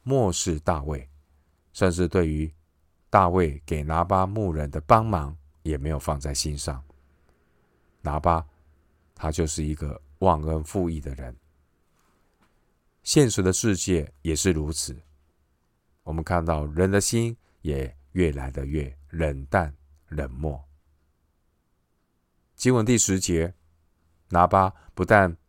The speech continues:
不同情大卫的困境，甚至还怀疑大卫是不是他逃脱主人的一个情况。他逃避扫罗，就好像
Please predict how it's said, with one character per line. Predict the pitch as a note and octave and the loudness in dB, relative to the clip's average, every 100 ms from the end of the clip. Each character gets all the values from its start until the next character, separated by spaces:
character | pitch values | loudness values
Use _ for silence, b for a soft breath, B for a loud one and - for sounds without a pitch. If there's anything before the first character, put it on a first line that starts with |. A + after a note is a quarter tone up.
| _ | _
不 | E3 | -2
同 | - F#2 G#2 | 4 2 2
情 | F2+ D#2+ | 0 0
大 | G2 E2+ | 2 2
卫 | D#2+ | 0
的 | D2+ | -2
困 | - F2+ D2+ | -2 -2 -2
境， | E2+ C#2 - _ _ _ _ _ _ | -4 -6 -14 _ _ _ _ _ _
甚 | - G#2 | 0 0
至 | F#2 F2+ | 2 2
还 | E2 D#2+ | 2 0
怀 | D#2+ D#2+ | 0 0
疑 | D#2+ D2+ | -2 -2
大 | F2 D#2 | -2 0
卫 | E2+ D2+ b b b b _ | -2 -2 b b b b _
是 | - G#2+ | -2 2
不 | F2+ | 2
是 | - F#2+ E2 | 2 0 0
他 | F2 E2 - _ _ _ _ _ | -2 -4 -4 _ _ _ _ _
逃 | - E2 F2+ | -4 2 2
脱 | F#2+ G#2 G2+ | 2 2 2
主 | - E2 C2+ | 0 -8 -6
人 | C#2 C#2 | -8 -6
的 | D2 C#2 - - _ _ _ _ _ | -8 -8 -14 -20 _ _ _ _ _
一 | E2 D#2 | -8 -4
个 | D#2 C#2+ C#2 - | -4 -4 -8 -10
情 | - D2 D2 | -8 -6 -6
况。 | F2+ C#2+ - _ _ _ _ _ _ | -6 -6 -12 _ _ _ _ _ _
他 | E2+ D#2 D#2 - - _ _ _ - | -2 -2 -4 -10 -20 _ _ _ -4
逃 | E2+ F2+ | 2 4
避 | C3+ | 2
扫 | A2+ D#2 C#2 | 0 -2 -4
罗， | C#2 C#2 D2 - - | -6 -8 -10 -20 -6
就 | F2 | -4
好 | C#2 | -4
像 | C#2+ E2+ C#2+ | -2 -2 -4